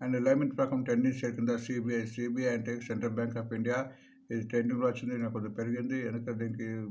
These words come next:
మన ఇన్సూరెన్స్ రంగంలో పో-, పోతున్నట్టు వార్త వచ్చింది. So చిన్న బ్యాంకు, ఇప్పుడిప్పుడే పుంజుకున్న బ్యాంకుగా గుర్తించండి.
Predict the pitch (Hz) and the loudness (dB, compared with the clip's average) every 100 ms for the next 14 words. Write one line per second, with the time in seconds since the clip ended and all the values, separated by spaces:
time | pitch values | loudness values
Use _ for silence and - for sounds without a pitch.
0 | 101 101 104 104 113 131 131 131 117 120 | -4 -2 -2 -4 -2 0 2 0 -2 -8
1 | - 117 113 110 117 120 117 117 110 104 | -4 -2 0 0 2 2 2 0 -4 -2
2 | 117 117 110 107 104 113 - 117 143 147 | -4 -2 -2 -2 -2 -6 -2 0 0 -4
3 | - - - - - 117 120 123 123 123 | -12 -20 -20 -12 -6 -4 0 0 2 2
4 | 120 135 139 131 - 120 117 123 120 - | 0 -2 -2 -4 -4 -6 -4 -2 -2 -4
5 | 113 113 117 117 117 113 107 110 117 113 | -4 -2 -2 -2 -2 0 0 -2 -2 -4
6 | 104 107 101 98 92 | -6 -6 -6 -6 -8